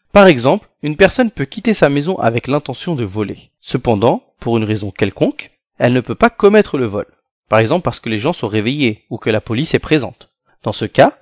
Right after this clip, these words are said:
la personne sera coupable de péché parce qu'elle a pris la ferme résolution de commettre le péché. Chaque fois qu'il y a une ferme résolution de péché, la personne est coupable. Numéro deux, une personne s'imagine en train de commettre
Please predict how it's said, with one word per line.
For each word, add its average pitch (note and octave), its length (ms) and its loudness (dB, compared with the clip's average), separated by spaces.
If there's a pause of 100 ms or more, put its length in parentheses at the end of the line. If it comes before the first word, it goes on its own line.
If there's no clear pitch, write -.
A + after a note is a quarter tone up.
(360)
la G3+ 140 4
personne F#3+ 460 2
sera A2+ 280 -2
coupable D3 520 0
de G2+ 120 -6
péché E3 520 -2 (220)
parce - 200 -2
qu'elle B2 180 4
a F#2 80 4
pris - 220 -2
la A2+ 120 6
ferme F3 420 0
résolution D3 720 -2
de C3 80 -6
commettre E3+ 500 -2
le A2+ 120 -6
péché. - 400 -12 (320)
Chaque - 280 2
fois B3 140 2
qu'il - 160 -8
y D3 40 0
a C3+ 40 2
une A2 140 -2
ferme G3 340 2
résolution D#3 560 -6
de G2+ 100 -8
péché, D#3+ 560 -4 (380)
la - 140 4
personne - 540 0 (180)
est - 40 -6
coupable. - 600 -12 (240)
Numéro C3+ 320 0
deux, C3+ 220 -2 (400)
une C#3 140 -8
personne A3+ 460 2
s'imagine G#3 720 0
en C3+ 160 -6
train F#3 180 -2
de B2+ 100 -6
commettre C#3+ 500 -2